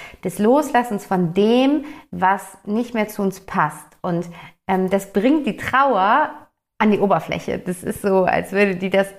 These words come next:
alles einmal, ja, in Windeseile, ähm, nach oben bringen, wie so ein Vulkan, der ausbricht und dann kommt das alles hoch und du kannst <laughs> gar nichts gegen machen. Du hättest vielleicht gerne, dass die Lava drin bleibt, aber sie bleibt halt nicht drin. Es kommt alles hoch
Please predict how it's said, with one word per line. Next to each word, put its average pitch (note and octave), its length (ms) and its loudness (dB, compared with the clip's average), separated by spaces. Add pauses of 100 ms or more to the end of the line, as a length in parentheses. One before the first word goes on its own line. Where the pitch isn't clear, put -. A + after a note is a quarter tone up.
alles G3+ 380 0
einmal, F3+ 640 2 (520)
ja, F#3 340 2
in F3+ 400 -4 (300)
Windeseile, G#3 1200 2 (140)
ähm, F3+ 720 0 (480)
nach F#3 260 -2 (140)
oben G3 680 2
bringen, F#3 720 2 (320)
wie G3 100 -6
so G3 60 0
ein F#3 100 0
Vulkan, G#3+ 460 0
der F3+ 180 0
ausbricht G3+ 420 -2
und F3+ 60 -4
dann E3 80 0
kommt G#3 220 -2
das - 200 -10
alles A#3 380 0
hoch A#3 180 2
und F3+ 100 -4
du E3 60 -4
kannst D#3+ 280 -2
<laughs> - 80 -8
gar - 80 -2
nichts - 220 -4
gegen F3 240 0
machen. F3 240 0
Du F#3 60 -6
hättest - 360 -4
vielleicht F3 260 -2
gerne, F#3+ 240 2
dass F3+ 180 -2
die F3+ 60 -4
Lava E3+ 300 2
drin F#3+ 240 0
bleibt, F#3 220 0
aber E3+ 140 -4
sie E3 80 -2
bleibt E3+ 280 -2
halt D3 120 -8
nicht D3+ 220 -10
drin. E3+ 140 0
Es F3 160 -10
kommt F3 260 -6
alles F#3+ 420 0
hoch F3 360 0